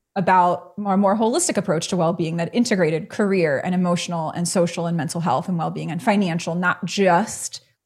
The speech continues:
physical. And she was doing a coaching program at the same time I burned out. And she reached out to me and was looking for some guinea pigs. I said, "Sure." I mean, I'm kind of in a bottomed out position right now. So, <laughs> uh, I'm open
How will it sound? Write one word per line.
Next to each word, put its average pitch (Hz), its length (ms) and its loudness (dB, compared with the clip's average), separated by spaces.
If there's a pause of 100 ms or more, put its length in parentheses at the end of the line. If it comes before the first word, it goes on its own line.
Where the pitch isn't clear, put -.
(140)
physical. 180 560 0 (680)
And 226 500 4 (200)
she 262 280 2
was 254 160 2
doing 240 160 4
a 214 60 2
coaching 247 400 2
program 175 320 2
at 175 100 -2
the 190 60 -4
same 226 340 0
time 214 240 0
I 180 80 4
burned 170 260 2
out. 143 440 0
And 196 140 0
she 226 160 -2
reached 226 240 0
out 202 180 2
to 214 80 -2
me 190 180 0
and 175 100 0
was 175 120 -2
looking 175 180 -4
for 175 100 -4
some 175 180 -2
guinea 196 180 2
pigs. 175 340 -2
I 175 100 2
said, 180 220 0
"Sure." 226 360 4
I 165 40 2
mean, 175 160 0
I'm 226 200 2
kind 226 180 2
of 202 60 2
in 190 100 2
a 180 40 2
bottomed 185 380 2
out 190 160 4
position 202 320 -2
right 247 160 2
now. 269 300 4
So, 196 520 4
<laughs> - 60 -6 (760)
uh, 202 500 4
I'm 233 280 4
open 254 360 4